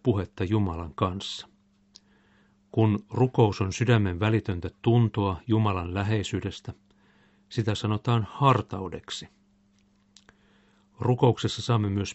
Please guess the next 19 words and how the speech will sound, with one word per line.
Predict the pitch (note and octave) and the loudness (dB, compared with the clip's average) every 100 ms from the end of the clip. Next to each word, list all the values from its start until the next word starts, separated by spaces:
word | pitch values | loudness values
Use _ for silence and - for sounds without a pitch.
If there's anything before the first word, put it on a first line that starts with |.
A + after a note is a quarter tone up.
| - | 0
pyytää | B2+ B2 G#2+ F#2+ | 2 2 0 0
Jumalalta | A#2 A2 G2 F2 F#2+ A#2 | 2 2 0 -4 -6 -2
itsellemme | G#2+ - A2 G#2+ G2+ G2+ - _ _ _ _ | -2 -2 -2 0 -2 -4 -8 _ _ _ _
ja | G2+ G#2 | -2 0
lähimmäisillemme | G#2+ G#2 G2 F#2 F#2 F#2 F2+ F#2 - _ _ _ _ C#3 | 2 2 0 -4 -6 -6 -6 -8 -12 _ _ _ _ 2
hengellistä | C3 G#2+ F#2+ - G#2+ | 2 2 -2 -4 -2
ja | G#2+ | 0
ruumiillista | B2+ A#2 F#2 F2 F2+ - - | 2 0 0 -6 -8 -8 -4
hyvää. | C3 G2 F#2+ - - _ _ _ _ _ _ _ _ _ _ _ _ _ _ - | -2 -2 -6 -12 -20 _ _ _ _ _ _ _ _ _ _ _ _ _ _ -6
Me | G#2 | -2
kiitämme | - A#2 A2 G#2 | 2 2 2 0
Jumalaa | G2 A#2+ A2+ G#2 F#2 | 4 6 6 2 -2
hänen | F2+ F2 D#2 | -4 -6 -2
hyvyydestään | A#2 A2+ A2+ A2 - - G#2 F#2+ _ _ _ _ - | 0 4 2 2 -4 -8 -8 -8 _ _ _ _ -6
ja | G#2+ E3+ | -6 0
ylistämme | A2+ A#2 - - G2+ F2 | 4 4 2 -4 -4 -4
hänen | F#2+ F#2 | -6 -6
pyhää | A2+ F#2 F#2+ | -4 -4 -4
nimeänsä. | G2+ F#2 D#2+ D#2+ G#2 - | -6 -6 -6 -12 -16 -18